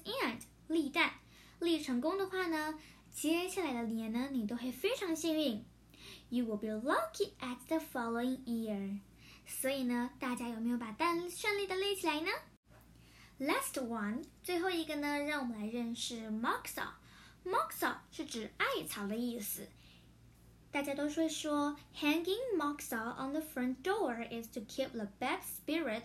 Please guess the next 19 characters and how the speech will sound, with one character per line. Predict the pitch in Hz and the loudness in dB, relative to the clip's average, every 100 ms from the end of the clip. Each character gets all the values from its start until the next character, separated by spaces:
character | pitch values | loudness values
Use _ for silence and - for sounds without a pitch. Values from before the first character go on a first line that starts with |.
| - | -4
away.” | 233 262 311 208 202 - - - - - - - | -2 0 2 0 -2 -6 -18 -20 -20 -20 -20 -6
把 | 240 220 233 277 - - - | -4 -4 -2 -4 -4 -8 -2
艾 | 523 269 | 0 0
草 | - 214 | -4 -4
呢， | 220 233 254 - | -2 -2 -4 -4
挂 | 277 240 | -2 -2
在 | 220 233 | -2 -6
前 | - 240 233 | -6 0 2
门 | 240 269 | 2 0
上 | 339 339 | 0 0
面 | 339 302 | 0 0
呢， | 277 285 | -2 -2
是 | 311 | 0
为 | 330 415 392 | 2 4 2
了 | 294 | 0
驱 | - 302 302 | -2 -4 -4
除 | 277 240 | -4 -4
一 | 254 | -4
些 | 262 269 269 | -4 -4 -4